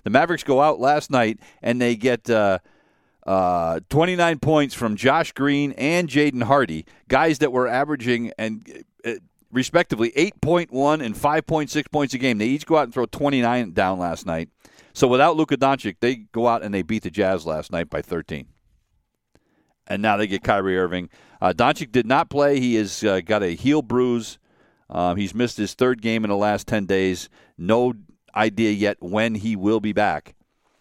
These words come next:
But, uh, look, they're gonna be a potent team when he comes back. It's just a matter of whether, uh, they can keep Irving from disrupting that entire locker room. If,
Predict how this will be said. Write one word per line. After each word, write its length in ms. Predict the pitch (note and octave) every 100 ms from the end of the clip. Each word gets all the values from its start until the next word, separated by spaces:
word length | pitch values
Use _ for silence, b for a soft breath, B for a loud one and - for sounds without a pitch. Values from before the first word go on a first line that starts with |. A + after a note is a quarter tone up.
| _ -
But, 400 | - F#2+ F2+ -
uh, 440 | F#2 F2+ F2 E2+ -
look, 220 | A#2+ G#2 _ G2
they're 220 | G2 A#2+
gonna 180 | C#3+ C3
be 120 | C3
a 60 |
potent 320 | - C3+ B2+ -
team 200 | A#2+ G#2+
when 100 | G2+
he 60 |
comes 240 | F#2+ F#2+ -
back. 260 | A2 G2+ -
It's 120 | E2+
just 180 | G2+ G2
a 40 |
matter 260 | F#2+ F#2+ F2+
of 100 | D#2+
whether, 360 | F#2+ F2+ F2+ b b b b b
uh, 140 | F2+ F2+
they 140 | F#2
can 180 | G#2 F#2+
keep 260 | - C3 B2 _ -
Irving 360 | A#2+ A2+ A2+ G#2
from 720 | A2+ G2+ F#2+ F2+ E2+ G#1+ - _ E2 D#2+
disrupting 760 | B2 - A2 A#2 - F2+ E2 _ -
that 200 | G#2+ G#2+
entire 340 | F#2 A#2+ A2
locker 320 | F#2+ G#2 A2 F#2
room. 260 | E2+ E2+ - b -
If, 240 | E2 -